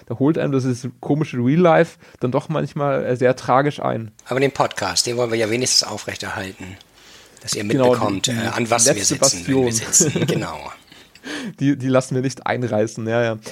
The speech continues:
Speaker 1: Nee, aber, äh, tatsächlich, falls irgendwie auch mal ein Podcast später kommt, war es jetzt ja auch beim letzten Mal so der Fall, statt Freitag, Samstag oder so, äh, da vielleicht einfach dann auch wirklich solche Gründe können dann eine Rolle spielen oder irgendwie,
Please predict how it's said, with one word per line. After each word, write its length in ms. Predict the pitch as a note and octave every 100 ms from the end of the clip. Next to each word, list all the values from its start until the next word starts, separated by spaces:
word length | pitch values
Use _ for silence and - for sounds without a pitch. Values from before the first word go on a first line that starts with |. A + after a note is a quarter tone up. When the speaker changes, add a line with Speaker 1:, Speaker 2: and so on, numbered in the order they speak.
| -
Speaker 1:
Nee, 160 | - C3+
aber, 260 | B2+ C3 -
äh, 180 | C3+ C3 C3 B2+ - _
tatsächlich, 400 | - C3+ E3 D#3
falls 240 | - C#3
irgendwie 220 | - D3 C#3+
auch 120 | C3
mal 100 | B2+
ein 80 | B2
Podcast 440 | - - - B2
später 340 | - C#3 E3+ F3
kommt, 300 | F3 E3 -
war 120 | B2
es 80 | C3
jetzt 100 | -
ja 80 | B2+
auch 80 |
beim 200 | - B2
letzten 260 | A#2+ C3+ -
Mal 160 | D3+ C#3
so 80 |
der 100 | C3+
Fall, 240 | C3+ - C3
statt 220 | - A#2+
Freitag, 440 | - A#2 B2 C3
Samstag 420 | - C3 E3+ F3 D#3
oder 240 | D3+ D3
so, 180 | C#3+ D3 - - -
äh, 180 | C3 C3
da 240 | A#2 A#2
vielleicht 340 | C3+ C3 B2+
einfach 200 | - B2+
dann 140 | B2 B2+
auch 100 | B2
wirklich 340 | B2+ C3+ C3+ -
solche 340 | B2 C3 C#3
Gründe 360 | - C3+ C#3+ C3
können 200 | - C3
dann 120 | B2+
eine 60 | A#2+
Rolle 300 | A2+ C#3+ D#3
spielen 400 | - D#3 D3 D3
oder 220 | B2+ B2+
irgendwie, 380 | B2+ C3+ C#3